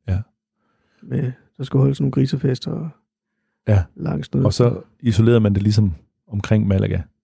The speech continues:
Speaker 2: Ja.
Speaker 1: Man havde styr på det. Og, og det fungerer vel stadigvæk, bortset fra, at det jo så er lukket
Speaker 2: Ja, ja, lige pt.
Speaker 1: <laughs> helt ned. Har du familie i Spanien?
Speaker 2: Det har jeg, ja. Jeg har på Tenerife.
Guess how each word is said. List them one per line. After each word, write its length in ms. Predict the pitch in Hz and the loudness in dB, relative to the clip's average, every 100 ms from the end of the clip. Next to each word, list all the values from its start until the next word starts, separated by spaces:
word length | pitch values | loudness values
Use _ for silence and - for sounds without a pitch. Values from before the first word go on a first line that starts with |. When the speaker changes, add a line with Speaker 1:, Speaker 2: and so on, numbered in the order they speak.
| _ _ _ _ | _ _ _ _
Speaker 2:
Ja. 160 | - - | -10 -8
Speaker 1:
Man 80 | 101 | -4
havde 100 | 92 | -2
styr 200 | - 101 | 2 2
på 140 | 95 95 | 0 -6
det. 100 | 95 _ _ _ _ _ _ | -10 _ _ _ _ _ _
Og, 100 | - - _ _ | -12 -12 _ _
og 200 | 101 113 | -4 0
det 180 | 113 | 0
fungerer 340 | - 110 107 101 | 0 0 0 0
vel 260 | 98 95 92 | -2 -4 -8
stadigvæk, 440 | - 104 104 101 | -2 2 2 2
bortset 300 | - 113 104 | 2 0 0
fra, 160 | 107 104 | -2 -4
at 160 | 98 104 | -4 -4
det 80 | |
jo 100 | 92 | -4
så 140 | 95 107 | -2 -4
er 100 | 95 | -2
lukket 460 | 95 101 101 - _ _ _ _ | 0 2 0 -2 _ _ _ _
Speaker 2:
Ja, 160 | 151 135 147 | -4 -4 -4
ja, 80 | 151 | -4
lige 160 | 147 151 151 | -4 -2 -2
pt. 120 | 165 - 160 | 2 2 2
Speaker 1:
<laughs> 200 | - 127 | 2 2
helt 220 | 170 127 | 2 2
ned. 200 | 131 123 - - - | 2 2 0 -12 -2
Har 80 | 110 | -2
du 80 | |
familie 320 | 104 123 190 165 | 2 2 4 2
i 40 | |
Spanien? 360 | - 151 127 - - - | 0 -2 -4 -10 -20 -10
Speaker 2:
Det 80 | - | -4
har 160 | 165 170 | 0 2
jeg, 80 | 139 | 2
ja. 140 | 139 160 | -2 -4
Jeg 80 | 135 | -6
har 60 | 131 | -4
på 320 | - 139 131 | 0 0 0
Tenerife. 440 | 143 135 - 160 | -2 -4 -4 -8